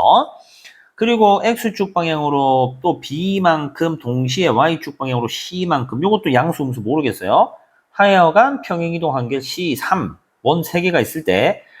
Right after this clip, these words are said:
그 세 개의 원이 모두 외접한다가 중요한 거네. 그리고 절대값의 A 곱하기 B 곱하기 C란 얘기는 A, B, C 곱해가지고 절대값 만들으래요.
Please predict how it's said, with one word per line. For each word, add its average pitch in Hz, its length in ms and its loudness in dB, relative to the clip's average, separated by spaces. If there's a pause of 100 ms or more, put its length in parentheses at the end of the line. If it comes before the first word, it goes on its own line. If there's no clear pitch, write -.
(240)
그 262 280 4
세 190 300 0
개의 180 240 0
원이 127 280 2
모두 127 300 -2
외접한다가 123 1040 -2
중요한 110 440 -4
거네. 110 580 -2 (380)
그리고 196 300 2
절대값의 175 800 -2
A 175 180 0
곱하기 131 440 -4
B 131 140 -6
곱하기 127 300 -6
C란 147 420 -2
얘기는 95 540 0 (360)
A, 151 200 2
B, 190 120 0
C 233 160 -2
곱해가지고 160 600 0
절대값 143 440 -2
만들으래요. 113 880 2